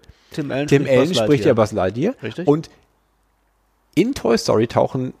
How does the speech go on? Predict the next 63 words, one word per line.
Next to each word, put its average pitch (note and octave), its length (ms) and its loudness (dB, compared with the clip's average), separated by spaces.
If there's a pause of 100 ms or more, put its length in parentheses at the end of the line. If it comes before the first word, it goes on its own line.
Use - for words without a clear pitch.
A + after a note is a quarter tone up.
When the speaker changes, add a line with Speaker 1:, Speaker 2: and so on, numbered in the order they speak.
(140)
Speaker 2:
Binford-Sachen A#2 800 -2
auf. - 340 -14
Speaker 1:
Ja, D#3+ 300 2 (160)
Binford-Tools. B2 460 -6
Speaker 2:
Wusste A3 200 2
ich A#2 80 -2
nicht. F#2 280 -6
Speaker 1:
Ja. C#3 280 -2 (160)
Speaker 2:
Ist - 120 -8
mir F#3 100 -2
nicht F#3 80 0
aufgefallen. G2+ 500 -2
Speaker 1:
Stimmt. A#2 260 -10 (200)
Speaker 2:
Aber B2+ 200 2
da C#3+ 160 2
gibt G3 240 -2
es - 100 -4
halt E3+ 160 2
nochmal D#3+ 280 2
Speaker 1:
Es D#3 80 -8
gibt C3+ 160 4
Speaker 2:
sehr D3+ 100 6
Speaker 1:
einen A3+ 80 6
Werkzeugkasten F3+ 720 2
Speaker 2:
früher C#3 100 -2
Speaker 1:
im, C#3 100 -4
im D3 140 -4
ersten D#3+ 320 -2
Teil, D3+ 240 2
glaub C3+ 140 0
ich, B2 40 -4
da B2 40 -8
steht B2+ 160 -4
Binford-Tools A#2+ 640 -6
drauf. - 120 -4
Speaker 2:
Genau, - 140 -4
es A#2 80 -10
Speaker 1:
Mhm. - 40 -8
Speaker 2:
gibt, G3+ 160 -2
es F#3 140 -4
gibt A3 180 -4
schon F#3 200 0
sehr F3 380 2
früh, G3+ 280 -4
auch D3 100 -2
da E3+ 220 2
Disney F#3 400 -2
schon E3 180 -4
sehr, F3+ 160 2
sehr F3+ 160 -2
clever, F3 460 2
sich, D#3+ 320 -4
äh, C#3+ 220 0
ihre D3+ 280 2
verschiedenen G#3+ 460 -2
Produkte F3 400 0
an C3+ 80 -6
verschiedenen F3 400 -4
Stellen D3 240 0
Speaker 1:
Ja. C3+ 120 6
Speaker 2:
schlau D3 360 0
zu E3 340 -6
platzieren. D3+ 600 -4